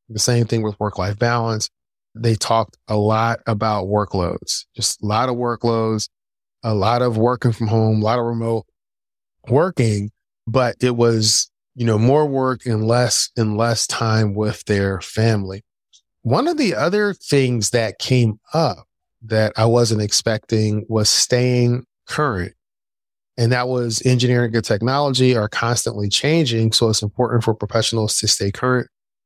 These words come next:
and ahead of emerging trends in technology. So this is really pushing for continued professional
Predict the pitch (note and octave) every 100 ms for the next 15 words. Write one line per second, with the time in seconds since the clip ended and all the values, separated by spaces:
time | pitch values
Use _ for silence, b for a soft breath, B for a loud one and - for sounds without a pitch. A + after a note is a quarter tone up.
0 | _ - A#2+ G#2 - D3+ D3+ C3+ A2 A#2
1 | A2+ G#2+ G#2+ G#2+ G#2 G2 G#2+ G2+ G2 F#2
2 | F#2 E2+ F2 F2 F2 F2+ F#2+ G2+ A2+ A2+
3 | A#2 G#2+ - _ _ _ _ _ _ _
4 | _ G#2+ A2+ A#2 - A#2 - G2+ - G#2
5 | G#2 F#2+ G2+ _ _ _ _ _ _ -
6 | A2+ - B2 A2 A2+ G#2+ - G#2 - G#2+
7 | - G#2 G2+ F#2+ G2